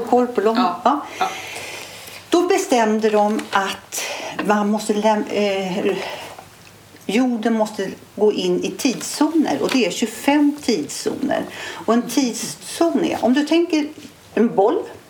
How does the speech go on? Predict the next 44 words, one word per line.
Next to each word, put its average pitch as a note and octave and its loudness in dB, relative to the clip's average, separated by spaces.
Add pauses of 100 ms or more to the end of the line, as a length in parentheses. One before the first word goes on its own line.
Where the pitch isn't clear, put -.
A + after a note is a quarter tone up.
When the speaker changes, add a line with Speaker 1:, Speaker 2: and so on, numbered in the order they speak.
Speaker 2:
Mm. G#3+ -2 (280)
Speaker 1:
högst D#4 0
upp G3+ 2
Sydpolen, F3+ 0 (280)
Speaker 2:
Mm. G3 -4
Speaker 1:
längst F#3+ 0
ner - -2
Nordpolen. - -2 (280)
Speaker 2:
Ja. A3+ -2 (260)
Speaker 1:
Och A3 4
så E4 2
tänker A3+ 2
du G#3 4
att G3 2
du G3 4
har F3 4
tjugofem E3+ 0
snören F#3 2
som C4 4
sätter G#3+ 0
fast - 0
högst - -4
upp, D3+ 0
och - -6
så A3+ -2
bara A3 2
d-, F#3+ 0
låter G#3 2
du F#3 0
dem F3+ 2
dra F3 4
ner D#3 2
med D#3+ 0 (720)
Speaker 2:
Mm. A3 0
Speaker 1:
jämna E3+ 4
mellanrum, - 0
så - -6
runt, G3 2 (160)
då A3 4
blir, G3 2
ja, - 0
tårtbitar - 0 (140)
typ. F#3 0
Speaker 2:
Ja. G#3+ -2